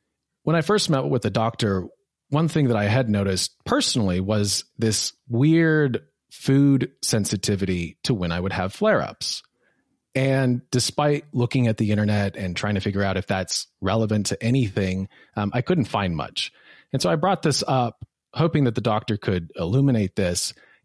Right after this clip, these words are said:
And, and, and he, like, like the rest of it, he didn't really have much to say. And it was after that meeting, I'm on the app where you can look at your chart and whatever else. And I happened to find the note from the examination visit.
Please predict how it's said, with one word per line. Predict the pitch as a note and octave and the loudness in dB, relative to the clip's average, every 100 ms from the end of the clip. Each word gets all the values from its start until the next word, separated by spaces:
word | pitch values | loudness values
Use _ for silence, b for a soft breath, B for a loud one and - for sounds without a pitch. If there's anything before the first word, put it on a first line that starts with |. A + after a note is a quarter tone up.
| - | -2
And, | E3+ E3 D3+ | 2 0 0
and, | C#3 C3 | -2 0
and | D3 F#3 D#3 | -2 0 -2
he, | F3 E3 C#3+ C3 - _ | 2 4 4 2 -4 _
like, | D#3 B2 A#2+ - | -2 -2 -2 -2
like | A#2 | -2
the | - | 0
rest | A#2 A2+ | 0 0
of | F#2+ | -2
it, | |
he | G#2 | 0
didn't | A#2+ G#2+ | 2 2
really | G2+ F#2 - _ _ _ _ _ _ _ - | 0 -2 -8 _ _ _ _ _ _ _ -8
have | - A2+ | -4 0
much | A2 G#2 - | 0 -2 -4
to | - | -4
say. | - - G#2 D#2+ D#2+ _ _ _ B B B B B B | -2 0 0 -2 -6 _ _ _ B B B B B B
And | C#3 C#3 C#3 | 0 2 2
it | D3+ D#3+ | 2 2
was | D#3 C#3+ C3 A#2+ _ | 2 4 2 0 _
after | C#3 D#3+ - | -2 0 0
that | D3 A2+ | 0 2
meeting, | C3 C3+ A2 G#2+ G#2 | 4 4 4 2 0
I'm | C3 C#3 | 2 2
on | C3+ C3+ B2+ A2 | 2 2 2 2
the | A2+ G#2 G2+ F#2+ - | 0 0 0 -2 -4
app | G#2 D2 - | -4 -6 -8
where | - F2 | -6 -4
you | F2 | -4
can | F2+ F2 E2 D#2+ F#2 | -4 -6 -6 -8 -8
look | F#2+ | -6
at | - | -6
your | D#2+ | -8
chart | - D3+ C#3 B2 - | -2 0 2 0 -2
and | A#2+ | 0
whatever | A2+ G#2+ G#2 | 0 0 0
else. | G2 - | 0 0
And | C3 | 0
I | |
happened | B3+ G#3 | 0 -2
to | |
find | - C3 A#2 | -2 0 0
the | G2+ | 2
note | G#2 C3+ A#2 | 2 2 0
from | - G#2+ G2 | -2 -2 -2
the | F#2 G2 F#2 | -2 -2 -2
examination | F2+ A2 G2 G2+ F#2+ G2 | -2 -2 0 -2 -2 -4
visit. | F2 E2+ D#2 | -4 -6 -8